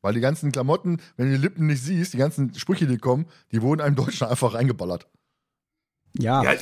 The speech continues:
Speaker 2: das
Speaker 3: ist mir
Speaker 2: da
Speaker 3: schon
Speaker 2: war ja
Speaker 3: klar,
Speaker 2: Rainer
Speaker 3: dass die,
Speaker 2: Brandt der
Speaker 3: also, aber
Speaker 2: Meister
Speaker 3: die
Speaker 2: drin.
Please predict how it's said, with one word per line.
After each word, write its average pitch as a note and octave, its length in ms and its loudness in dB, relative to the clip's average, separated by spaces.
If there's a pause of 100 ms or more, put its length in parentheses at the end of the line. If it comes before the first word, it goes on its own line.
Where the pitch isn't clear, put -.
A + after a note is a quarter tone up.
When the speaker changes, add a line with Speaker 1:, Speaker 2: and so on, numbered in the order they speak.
Speaker 2:
das C3 140 4
Speaker 3:
ist - 60 -2
mir F#3 80 4
Speaker 2:
da C#3+ 40 4
Speaker 3:
schon B2+ 140 6
Speaker 2:
war C#3 80 4
ja C3+ 60 2
Speaker 3:
klar, B2+ 120 4
Speaker 2:
Rainer C#3 80 4
Speaker 3:
dass C#3+ 100 2
die, B2 60 -2
Speaker 2:
Brandt C3+ 120 2
der C#3+ 80 4
Speaker 3:
also, B2+ 100 4
aber D3+ 80 4
Speaker 2:
Meister E3 220 2
Speaker 3:
die - 60 -2
Speaker 2:
drin. D#3 400 0